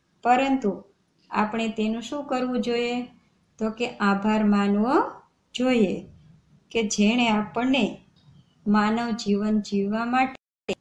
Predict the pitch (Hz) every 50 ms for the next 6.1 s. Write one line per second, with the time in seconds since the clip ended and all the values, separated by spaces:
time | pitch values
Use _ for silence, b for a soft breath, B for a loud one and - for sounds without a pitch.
0 | _ - - - - 220 220 220 220 220 226 226 226 220 214 - - 196 190 196
1 | 196 196 202 214 208 208 196 185 185 190 - - - - 214 214 208 - - 190
2 | 185 185 - - 233 330 466 494 - - - _ _ _ - - - 233 196 165
3 | - b b b b b b _ _ _ - 196 196 208 202 - 190 185 180 180
4 | - - 240 285 415 466 - - - _ _ _ - - 233 214 202 - - b
5 | b b b b _ _ _ - 233 - - - - 208 208 226 226 254 254 202
6 | -